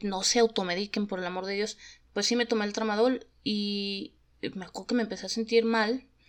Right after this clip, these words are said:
al punto que, o sea, tuve que ir a la Cruz Roja al final de cuentas. Eh, no me hicieron nada, porque, pues, como no se está uno muriendo, luego no le hacen a uno nada, pues. Pero, o sea, sí me sentí muy mal y sí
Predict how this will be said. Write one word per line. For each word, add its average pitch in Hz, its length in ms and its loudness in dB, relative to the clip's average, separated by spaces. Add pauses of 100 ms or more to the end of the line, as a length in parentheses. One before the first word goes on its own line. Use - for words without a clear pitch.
(380)
al - 180 -2
punto 262 380 8
que, - 220 10
o 214 40 6
sea, 202 200 -2
tuve 262 220 8
que 262 100 0
ir 247 80 6
a 240 40 6
la 196 120 2
Cruz 220 160 -4
Roja 226 200 2
al 220 60 0
final 196 260 -8
de 202 100 -6
cuentas. 202 440 -6 (440)
Eh, - 120 -4
no 220 160 8
me 285 100 12
hicieron 254 300 6
nada, 214 260 4 (400)
porque, 180 600 -8 (880)
pues, 226 300 -2
como 226 240 0
no 247 120 0
se 254 120 -2
está 262 160 2
uno 254 180 4
muriendo, 233 380 4
luego 208 400 0
no 190 160 -4
le 190 80 -2
hacen 190 320 -4
a 180 80 -8
uno 180 240 -10
nada, 175 260 -6
pues. - 240 -8 (640)
Pero, 202 240 6
o 190 180 4
sea, - 140 0
sí - 180 4
me 240 80 6
sentí 220 240 -2
muy 214 160 0
mal 214 320 2
y 208 140 -2
sí 254 500 4